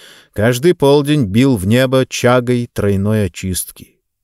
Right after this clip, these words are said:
Тут выкатывали из погребов винные и пивные бочки, разливали по рюмкам прозрачную ледяную водку и густой зелёный тишор,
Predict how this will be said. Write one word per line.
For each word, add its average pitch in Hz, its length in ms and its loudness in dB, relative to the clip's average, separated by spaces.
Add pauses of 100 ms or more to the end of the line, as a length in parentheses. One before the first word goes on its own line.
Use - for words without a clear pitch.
Тут 285 260 -6
выкатывали 117 540 0
из 101 100 -2
погребов 107 640 -2
винные 139 680 0
и 131 160 -8
пивные 92 460 -4
бочки, 180 560 -4 (320)
разливали 156 640 0
по 127 180 0
рюмкам 123 460 2
прозрачную 107 800 0
ледяную 104 480 0
водку 151 500 0 (200)
и 127 100 0
густой 156 460 0
зелёный 143 480 0
тишор, 123 600 0